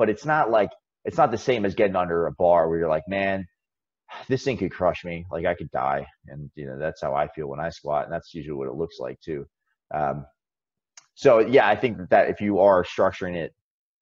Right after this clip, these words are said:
in a particular way, like, you can dissipate some of that stress and that mental energy that goes into it. And I think I lost Ben. Is Ben back? Benjamin. Um, I could just go through my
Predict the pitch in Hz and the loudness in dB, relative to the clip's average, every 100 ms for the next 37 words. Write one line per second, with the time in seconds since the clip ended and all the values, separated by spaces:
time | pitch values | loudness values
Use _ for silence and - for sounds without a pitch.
0 | - 73 78 76 - 80 69 - - 104 | -10 -6 -6 -8 -6 -6 -6 -10 -4 -4
1 | 85 101 147 147 104 87 92 92 85 87 | 0 2 6 6 4 0 -6 -6 -8 -6
2 | 90 85 87 90 80 73 - 90 82 - | -4 -4 -4 -8 -4 -4 -2 -2 -2 -4
3 | 80 76 - 85 87 87 90 73 80 80 | -6 -6 -6 -6 -6 -4 -4 -2 -4 -6
4 | 71 71 71 - - 73 71 76 - - | -8 -8 -8 -8 -8 -6 -8 -12 -12 -12
5 | - _ _ _ _ _ _ _ _ _ | -14 _ _ _ _ _ _ _ _ _
6 | _ _ _ _ 82 82 80 80 78 78 | _ _ _ _ -8 -6 -6 -6 -8 -8
7 | - 76 - 85 78 76 80 80 - 95 | -10 -10 -12 -10 -8 -4 -2 -4 -6 -6
8 | 95 104 113 123 _ _ 87 _ 82 85 | -4 -4 -6 -14 _ _ -20 _ -10 -2
9 | 90 107 123 - _ _ _ _ _ _ | 2 2 0 -8 _ _ _ _ _ _
10 | _ _ _ _ _ _ _ _ _ _ | _ _ _ _ _ _ _ _ _ _
11 | - - - 127 139 139 131 123 123 123 | -16 -10 -10 -10 -8 -8 -8 -10 -12 -12
12 | 139 _ _ _ _ _ _ _ _ _ | -14 _ _ _ _ _ _ _ _ _
13 | _ _ _ _ _ _ _ - 76 73 | _ _ _ _ _ _ _ -12 -8 -8
14 | 73 65 87 95 87 82 90 82 - 85 | -8 -6 -6 -4 -6 -6 -2 -2 -2 -8
15 | 80 76 76 78 78 | -6 -4 -4 -4 -8